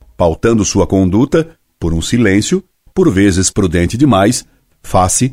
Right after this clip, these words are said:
ao clero progressista. T F P e maçonaria. Como você deve saber, fui do grupo do jornal Catolicismo e depois da T F P durante trinta anos. Saí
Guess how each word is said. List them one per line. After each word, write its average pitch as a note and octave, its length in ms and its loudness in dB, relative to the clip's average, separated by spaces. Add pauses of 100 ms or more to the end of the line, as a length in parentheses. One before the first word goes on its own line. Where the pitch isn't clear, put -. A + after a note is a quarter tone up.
(220)
ao D3+ 160 0
clero D#2+ 340 -2
progressista. D2+ 760 -4 (720)
T A2 100 2
F A2 260 2
P D3 140 0
e D#3+ 40 4
maçonaria. A#2 720 0 (360)
Como A#2+ 200 2
você G2+ 240 0
deve F2+ 180 0
saber, C3+ 420 0 (140)
fui D3 220 2
do A#2+ 100 2
grupo B2+ 380 2
do G2+ 120 2
jornal G2+ 440 2
Catolicismo E2+ 760 0
e F#2 40 -2
depois A#2 420 0
da G2+ 80 0
T - 100 -4
F G2 220 0
P E3+ 260 0 (180)
durante B2 400 0
trinta B2 360 0
anos. C#2 360 -6 (240)
Saí G2 600 0